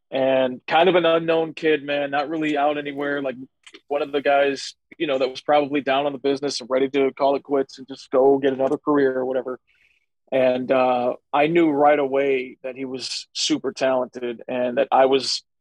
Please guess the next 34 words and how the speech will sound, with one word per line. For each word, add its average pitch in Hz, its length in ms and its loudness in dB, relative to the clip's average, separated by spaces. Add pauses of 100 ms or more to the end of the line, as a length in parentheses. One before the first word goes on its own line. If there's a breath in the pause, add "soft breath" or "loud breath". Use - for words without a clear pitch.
(120)
in 170 120 2
a 190 60 2
position 151 400 -2
to 139 60 -8
start 143 280 -2
moving 147 260 -4
him 131 180 -12
around 127 440 -2
if 135 200 0
he 139 160 -4
would 123 320 -4
just - 240 -6
give 135 120 0
me 127 80 -2
the 117 80 -4
chance 123 420 -4
to 123 220 -4 (420)
show 147 360 6
him 135 140 0
that 120 100 -2
I 120 80 0
can 120 160 -10
do 135 180 0
that, 117 220 -2
'cause 123 120 -16
he 139 80 4
was 147 240 2
almost 139 260 2
on 127 80 2
his 123 140 -6
way 127 160 -2
out. 127 260 4 (480)
And, 127 360 -2
um, 113 400 -2